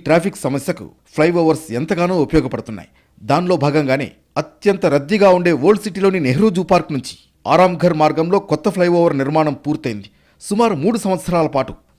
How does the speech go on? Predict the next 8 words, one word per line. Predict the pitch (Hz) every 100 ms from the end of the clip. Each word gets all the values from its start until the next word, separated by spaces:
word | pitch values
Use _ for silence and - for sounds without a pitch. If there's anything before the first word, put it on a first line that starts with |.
| 101 147
నాలుగు | 233 233 220
పాయింట్ | 208 143
ఎనిమిది | 185 220 196
కిలోమీటర్లు | 196 202 202 185
నిర్మించిన | 170 175 185
ఆరాంఘర్ | 139 165 185 175 165 139
ఫ్లైఓవర్ | 160 175 175 127
బ్రిడ్జి | 127 135